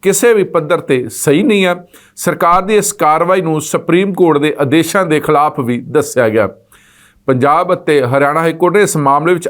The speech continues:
ਅਗਲੀ ਸੁਣਵਾਈ ਚਾਰ ਮਾਰਚ ਨੂੰ ਤੈਅ ਕਰ ਦਿੱਤੀ ਹੈ। ਪੁਲਿਸ ਨੇ ਸ਼ਨੀਵਾਰ ਨੂੰ ਇੱਕ ਦਿਨ ਦੇ ਵਿੱਚ ਦੋ ਸੌ ਨੱਬੇ ਜਿਹੜੇ ਨਸ਼ਾ ਤਸਕਰ ਕਾਬੂ ਕੀਤੇ ਸੀ, ਇਹ ਵੀ ਪੁਲਿਸ ਨੇ ਦਾਅਵਾ ਕੀਤਾ ਸੀ।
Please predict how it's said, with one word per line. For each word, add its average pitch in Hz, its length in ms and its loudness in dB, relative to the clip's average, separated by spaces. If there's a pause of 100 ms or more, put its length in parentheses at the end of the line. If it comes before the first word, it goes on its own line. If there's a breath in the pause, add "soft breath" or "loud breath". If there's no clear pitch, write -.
(120)
ਅਗਲੀ 170 220 2
ਸੁਣਵਾਈ 135 600 -2 (440 soft breath)
ਚਾਰ 175 340 0
ਮਾਰਚ 143 400 -2
ਨੂੰ 139 200 -4
ਤੈਅ 156 200 0
ਕਰ 156 200 -2
ਦਿੱਤੀ 147 340 0
ਹੈ। 165 120 2
ਪੁਲਿਸ 170 420 -2
ਨੇ 190 280 0 (400 soft breath)
ਸ਼ਨੀਵਾਰ 202 680 0
ਨੂੰ 160 160 -6
ਇੱਕ 190 200 0
ਦਿਨ 175 220 0
ਦੇ 156 80 2
ਵਿੱਚ 135 400 0
ਦੋ 110 320 0
ਸੌ 156 280 0
ਨੱਬੇ 147 440 0
ਜਿਹੜੇ 139 200 0
ਨਸ਼ਾ 131 300 -2
ਤਸਕਰ 127 340 -2
ਕਾਬੂ 127 280 -2
ਕੀਤੇ 165 320 0
ਸੀ, 143 260 -2 (160)
ਇਹ 196 100 2
ਵੀ 156 120 2
ਪੁਲਿਸ 143 320 -2
ਨੇ 131 120 2
ਦਾਅਵਾ 135 280 0
ਕੀਤਾ 113 360 -4
ਸੀ। 90 160 -10